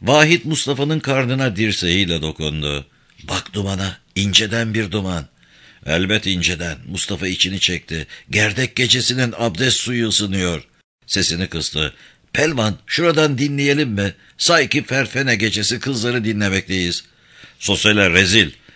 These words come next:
"Ne olur kardeş, kimseye demeyiz." "Git kara şeytan." Vahit damın kenarına oturdu. "Yanıma gel. Tövbe olsun yarın Murat ağana." "Geldim, geldim.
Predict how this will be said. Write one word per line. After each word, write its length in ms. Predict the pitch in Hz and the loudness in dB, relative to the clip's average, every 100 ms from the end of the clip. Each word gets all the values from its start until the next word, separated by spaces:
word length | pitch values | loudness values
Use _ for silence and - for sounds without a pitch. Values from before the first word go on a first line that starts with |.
| _ | _
"Ne 100 | 110 | -4
olur 260 | 220 240 147 | -2 0 0
kardeş, 420 | 165 202 175 - | 2 2 2 2
kimseye 420 | - 165 170 180 | 2 2 4 6
demeyiz." 520 | 180 180 196 143 107 - _ - _ - | 4 4 2 2 0 -8 _ -20 _ -8
"Git 300 | 67 110 - | 2 4 4
kara 240 | - 95 107 | 0 2 4
şeytan." 540 | 101 101 - 87 73 - _ | 4 2 2 0 0 -10 _
Vahit 380 | 82 120 135 123 | 0 2 2 0
damın 240 | 120 139 | -2 -2
kenarına 380 | 139 123 120 98 | -2 -2 -2 -2
oturdu. 300 | 107 92 80 | -2 -4 -2
"Yanıma 340 | 85 92 98 95 | 0 2 2 4
gel. 260 | 85 78 - - - | 4 2 -4 -18 -4
Tövbe 280 | - 101 104 | 4 4 6
olsun 280 | 135 117 139 | 4 2 0
yarın 420 | 113 107 117 123 | 2 2 4 2
Murat 300 | 110 110 127 | 2 2 4
ağana." 440 | 123 104 101 113 - _ - - - - _ | 4 4 4 2 0 _ -20 -20 -20 -20 _
"Geldim, 500 | 113 - - - 73 | -2 -2 -4 -10 2
geldim. 420 | 123 113 92 78 | 6 6 6 -2